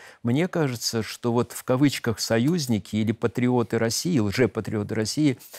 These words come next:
тогда доминировали, да. То есть одно дело Путин, одно дело там администрация, правительство, а другое дело вот бизнес, да, чиновники.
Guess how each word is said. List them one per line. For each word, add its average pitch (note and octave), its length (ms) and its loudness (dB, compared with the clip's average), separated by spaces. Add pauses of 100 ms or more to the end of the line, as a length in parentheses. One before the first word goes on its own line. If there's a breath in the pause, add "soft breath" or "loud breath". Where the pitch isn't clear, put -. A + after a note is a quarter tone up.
(240 loud breath)
тогда A#2+ 400 4
доминировали, G#2+ 680 -2
да. B2 240 -4
То - 80 -8
есть G#2+ 140 -4
одно C3+ 240 4
дело A#2 280 2
Путин, G3 480 -6
одно B2+ 300 -2
дело A2 240 -2
там A2+ 180 -2
администрация, A#2 840 -2
правительство, C3 760 0 (280 loud breath)
а A#2+ 100 2
другое D#3 340 2
дело D#3 260 0
вот C3+ 160 0
бизнес, G2+ 580 -2
да, A2+ 220 -2 (100)
чиновники. A2+ 720 2